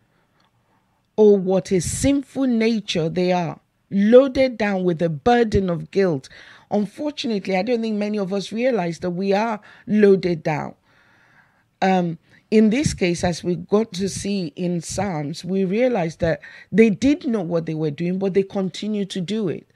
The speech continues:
Daniel said they knew, they realized it's the Lord, but they still continued.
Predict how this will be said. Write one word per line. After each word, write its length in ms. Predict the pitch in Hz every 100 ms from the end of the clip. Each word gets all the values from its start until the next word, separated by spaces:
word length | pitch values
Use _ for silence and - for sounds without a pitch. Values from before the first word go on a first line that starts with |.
| - - - - - -
Daniel 560 | 185 247 254 294 269 254
said 280 | - 202 185
they 160 | 202 196
knew, 400 | 208 285 285 196
they 160 | 190
realized 580 | 190 220 302 277 175 165
it's 140 | 170 151
the 140 | 175
Lord, 320 | 175 233 185
but 160 | 196 180
they 100 | 190
still 480 | - - 240 226 185
continued. 920 | - 190 185 - 233 233 143 73 -